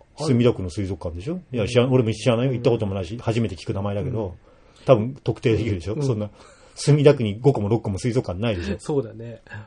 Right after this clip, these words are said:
Speaker 2: うん。そう、でも、うん、まあ、確かに動物ってそうやって作ってるんだろうな。
Speaker 1: 愛玩動物はね。
Speaker 2: うん、うん。
Speaker 1: うん、まあ、愛玩じゃないの、家畜とかもね、ある程度はそうだろうけど。
Speaker 2: あの、ほら、うちもウサギ飼ってるんだけど、
Speaker 1: はい。
Speaker 2: あの、ホーランド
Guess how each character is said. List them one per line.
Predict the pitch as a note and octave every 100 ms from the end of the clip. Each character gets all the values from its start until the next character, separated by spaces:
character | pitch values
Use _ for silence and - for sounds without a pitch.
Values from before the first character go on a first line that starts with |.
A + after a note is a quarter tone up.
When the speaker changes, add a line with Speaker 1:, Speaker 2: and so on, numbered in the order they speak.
| -
Speaker 2:
う | A#2+
ん。 | A2+ A#2 A2 A2 A2+ - - _
そ | - C#3+
う、 |
で | F3+
も、 | F3 C#3 A#2+ - - _ _ _ _ _ _ _
う | F#3+ C#3 C3+
ん、 | C3
ま | D3+
あ、 |
確 | - G#3
か | G3+
に | C#3
動 | D3 G3+
物 | G#3
っ | -
て | G#3
そ | -
う | F#3
や |
っ | F#3
て |
作 | G3+ - G3
っ |
て | - _ D3
る | G#2+
ん | A#2+ G#2
だ | F2+
ろ | F2+
う | -
な。 | D3 E3+ E3+ - _ _ _ - _ -
Speaker 1:
愛 | C3+
玩 | C3 C#3+
動 | C#3+ A2
物 | F2 G2
は | F2
ね。 |
Speaker 2:
う | C#3
ん、 | B2 A2+ A#2 A2+ G#2+ C#3+
う | C3+
ん。 | G#2
Speaker 1:
う |
ん、 |
ま | G#2+
あ、 | G#2 G2+
愛 | A2+
玩 | A#2
じ | A#2+
ゃ |
な | A2
い |
の、 | F2+
家 | -
畜 | - -
と | A#2+
か | G2
も | F2+
ね、 | A#2
あ | C3+
る | A#2+
程 | A#2+ G2+
度 |
は | F2+
そ | A2
う | F#2+
だ |
ろ | F#2
う | F2
け | F2+
ど。 |
Speaker 2:
あ | E3+
の、 | D#3
ほ | D3+
ら、 | G#2+ - _ -
う | F#3
ち | - G3+ G3+ G3
も | F#3+ D#3+
ウ | D#3
サ | G3+
ギ | G3+
飼 | G3+
っ | G3+
て | G#2+
る | F#2
ん |
だ | F2+
け | -
ど、 | G2
Speaker 1:
は | A2 F#2+
い。 | F2 - _ _ _ -
Speaker 2:
あ |
の、 | B2 A#2+ A2 G#2 B2+
ホ | D#3+
ー |
ラ | E3
ン | E3+
ド | D#3+ C#3